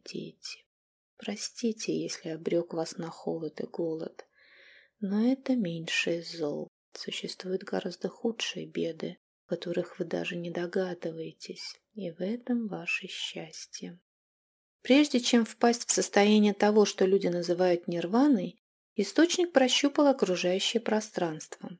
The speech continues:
К его облегчению гость еще не объявился, и он со спокойной душой взялся за дела, которые требовали неослабного внимания.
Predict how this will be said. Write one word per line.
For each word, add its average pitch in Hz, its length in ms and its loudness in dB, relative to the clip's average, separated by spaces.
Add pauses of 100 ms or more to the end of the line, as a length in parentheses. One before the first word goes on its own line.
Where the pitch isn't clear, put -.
(380)
К - 60 -16
его 233 260 10
облегчению 262 640 8
гость 247 300 6
еще 233 260 4
не 240 180 8
объявился, 233 680 4 (160)
и 214 100 6
он 220 160 8
со 208 120 2
спокойной 190 520 6
душой 180 460 2
взялся 190 420 4
за 170 160 2
дела, 175 380 4
которые 302 460 4
требовали 247 520 6
неослабного 190 800 2
внимания. 185 640 -2